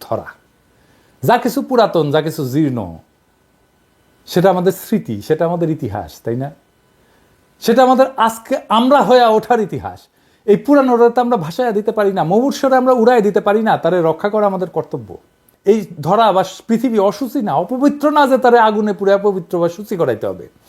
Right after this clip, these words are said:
আগুনে দিয়ে পুড়ায় শুচি করার ধারণা অগ্নি উপাসকদের ধারণা। এটা ওয়ার অন টেররের প্রজেক্ট, আদার বা অপরের বোমা মাইরা নির্মূল করার প্রজেক্ট। আপনার দুনিয়ারে অপবিত্র বা অশুচি কইরা রাখছে, আপনি তাদের জ্বালায়া পুড়াইয়া দিয়ে পবিত্র করবেন।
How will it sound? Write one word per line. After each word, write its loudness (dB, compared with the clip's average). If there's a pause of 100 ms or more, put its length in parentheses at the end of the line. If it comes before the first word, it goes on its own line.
(320)
আগুনে 2
দিয়ে 4
পুড়ায় 4
শুচি -8
করার -2
ধারণা 0
অগ্নি 2
উপাসকদের -2
ধারণা। -14 (460)
এটা 2
ওয়ার 6
অন 0
টেররের 0
প্রজেক্ট, -10
আদার 2
বা 0
অপরের 2
বোমা 2
মাইরা 4
নির্মূল 0
করার 2
প্রজেক্ট। -12 (320)
আপনার 0
দুনিয়ারে 0
অপবিত্র -2
বা 0
অশুচি -6
কইরা -4
রাখছে, -14 (300)
আপনি 0
তাদের 0
জ্বালায়া 2
পুড়াইয়া 2
দিয়ে 2
পবিত্র -2
করবেন। -6